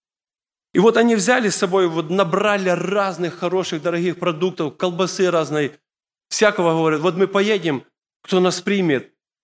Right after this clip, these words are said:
то проявит к нам страннолюбие, гостеприимство, вот мы это все этой семье отдадим". Они вышли,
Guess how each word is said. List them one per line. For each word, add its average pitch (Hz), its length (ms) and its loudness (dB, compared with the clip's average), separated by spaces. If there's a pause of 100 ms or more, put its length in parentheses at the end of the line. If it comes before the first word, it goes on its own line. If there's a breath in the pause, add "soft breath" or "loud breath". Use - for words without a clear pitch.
(280)
то 165 100 2
проявит 185 640 2
к - 80 -10
нам 175 240 0
страннолюбие, 165 1080 -2 (640)
гостеприимство, 170 1040 0
вот 147 200 -4
мы 165 120 2
это 160 180 0
все 180 260 -2
этой 143 320 0
семье 143 320 0
отдадим". 113 520 -2 (920)
Они 147 220 4
вышли, 143 520 2